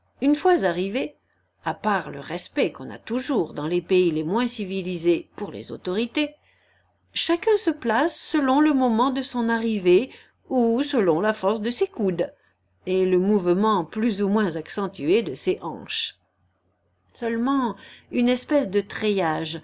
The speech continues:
solidement établi empêche les spectateurs de tomber dans le réservoir. On comprend, à la teinte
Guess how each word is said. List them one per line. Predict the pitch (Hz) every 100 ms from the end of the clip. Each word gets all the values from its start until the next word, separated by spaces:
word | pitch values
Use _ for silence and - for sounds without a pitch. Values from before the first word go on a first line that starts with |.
| _
solidement | - - 339 269 208 185 170
établi | - 170 214 214 254 285 302 - - - -
empêche | 269 269 330 294
les | 202
spectateurs | - 277 277 160 - 220 240 196
de | 233
tomber | - 131 139 196
dans | 208 220
le | 165
réservoir. | 190 196 135 160 151 95 - - _ _ _ _ _ _ _ -
On | 175
comprend, | 175 240 240 - 180 269 427 - - - -
à | 214
la | 220 214
teinte | - 233 202 165